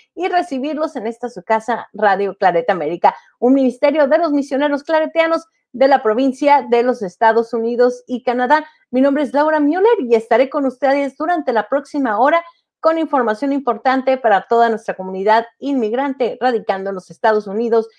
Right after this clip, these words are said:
y Canadá. Así que bienvenidos, qué gusto poder comenzar con ustedes esta mañana.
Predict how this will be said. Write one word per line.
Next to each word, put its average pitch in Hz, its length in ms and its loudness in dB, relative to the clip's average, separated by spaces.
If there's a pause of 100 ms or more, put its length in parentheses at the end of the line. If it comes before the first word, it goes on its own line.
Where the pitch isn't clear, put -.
(200)
y 226 200 -4
Canadá. 202 480 2
Así 180 180 -6
que 262 140 0
bienvenidos, 269 760 0
qué 285 160 -2
gusto 330 460 -2
poder 247 280 2
comenzar 247 380 0
con 277 100 -2
ustedes 254 360 2
esta 294 220 -4
mañana. 247 500 -2